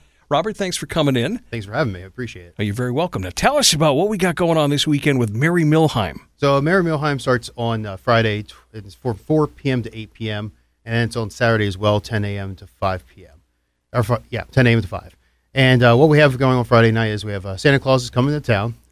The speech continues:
Speaker 2: and, uh, we'll have some hot chocolate, uh, available as well. And he'll be lighting the Christmas tree, getting that started, and, uh, really kick off the event.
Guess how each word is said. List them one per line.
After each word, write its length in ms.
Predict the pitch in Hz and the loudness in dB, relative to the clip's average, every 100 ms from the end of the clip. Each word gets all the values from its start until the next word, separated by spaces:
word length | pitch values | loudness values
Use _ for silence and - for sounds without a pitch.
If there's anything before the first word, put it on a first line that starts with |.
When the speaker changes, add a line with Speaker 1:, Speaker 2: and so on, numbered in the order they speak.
| _ | _
Speaker 2:
and, 340 | 107 104 104 | -8 -6 -8
uh, 100 | 98 | -10
we'll 120 | 101 104 | -12 -12
have 140 | 104 | -14
some 100 | 101 | -12
hot 160 | 104 98 | -12 -8
chocolate, 500 | 107 107 113 107 110 | -6 -6 -6 -6 -8
uh, 220 | 101 98 | -8 -8
available 340 | 98 101 98 | -8 -8 -8
as 120 | 95 | -4
well. 280 | 131 135 139 - _ _ | 2 4 4 0 _ _
And 100 | 110 | 2
he'll 100 | 117 | 4
be 200 | 135 123 | 6 4
lighting 280 | 117 127 131 | 4 4 2
the 60 | 117 | 0
Christmas 320 | - 123 110 | 0 -2 -4
tree, 320 | - 107 127 - _ | -8 -12 -12 -14 _
getting 200 | 107 104 | -4 -4
that 180 | 104 110 | -6 -10
started, 380 | - 104 117 143 | -8 -6 -6 -8
and, 240 | 95 92 | -14 -18
uh, 140 | 92 92 | -20 -8
really 180 | 120 123 | -2 -2
kick 200 | 117 117 | -2 -6
off 140 | 113 - | -8 -6
the 100 | 101 | -10
event. 400 | 95 110 147 | -8 -8 -10